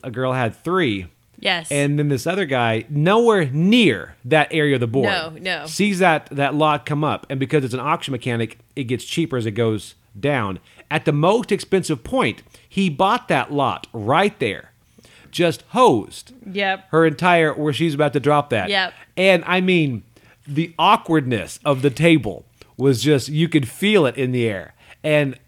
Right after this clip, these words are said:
Speaker 1: it was just so funny 'cause the guy could not put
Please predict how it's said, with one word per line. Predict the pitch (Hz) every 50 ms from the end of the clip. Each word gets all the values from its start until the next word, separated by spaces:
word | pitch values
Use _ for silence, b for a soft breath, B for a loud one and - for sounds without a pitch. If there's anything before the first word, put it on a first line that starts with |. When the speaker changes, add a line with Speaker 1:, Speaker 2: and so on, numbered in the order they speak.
| _
Speaker 1:
it | - 175
was | 190 175 160 156 135 120 113
just | 120 135 123 110 -
so | - 180 190 196
funny | 185 - 254 285 226
'cause | 147 175 165
the | 185
guy | 180 285 311 339 311
could | - 269
not | 220 220 190 190 -
put | 208 - -